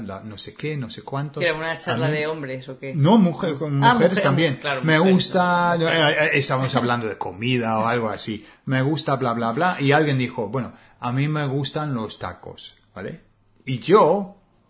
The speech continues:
Speaker 1: dije, a-, eh, éramos cuatro o cinco. Y yo,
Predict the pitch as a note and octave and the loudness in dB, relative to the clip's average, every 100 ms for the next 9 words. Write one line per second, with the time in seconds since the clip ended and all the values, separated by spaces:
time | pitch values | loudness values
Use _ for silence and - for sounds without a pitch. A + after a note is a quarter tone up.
0 | _ A#2+ - A2+ G#2+ A#2+ B2+ B2 B2 A2+ | _ -10 -6 -8 -6 -8 -8 -12 -12 -14
1 | - A#2+ D3+ A3 A3+ - - E3+ E3 C3+ | -10 -8 -4 -4 -6 -10 -6 -6 -4 -8
2 | G2 D#3 C#3 - - _ B2+ A#2+ A#2+ G#2 | -6 -6 -4 -6 -12 _ -8 -2 -2 -4